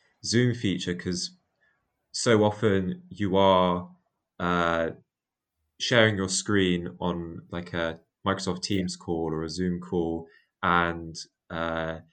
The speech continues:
Speaker 1: your pair, that's how, where you do pair programming in the age of coronavirus. And
Speaker 2: Yes, post-covid.
Speaker 1: so o-,
Speaker 2: <laughs>
Speaker 1: yeah, so often you're just,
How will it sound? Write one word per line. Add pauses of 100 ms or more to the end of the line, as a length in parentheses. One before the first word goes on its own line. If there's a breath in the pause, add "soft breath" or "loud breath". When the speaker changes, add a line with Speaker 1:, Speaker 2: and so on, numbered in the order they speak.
(800 soft breath)
Speaker 1:
your
pair,
that's
how, (180)
where (400)
you
do
pair
programming
in
the
age (100)
of
coronavirus.
And
Speaker 2:
Yes,
post-covid.
Speaker 1:
so
o-,
Speaker 2:
<laughs>
Speaker 1:
yeah,
so
often
you're
just,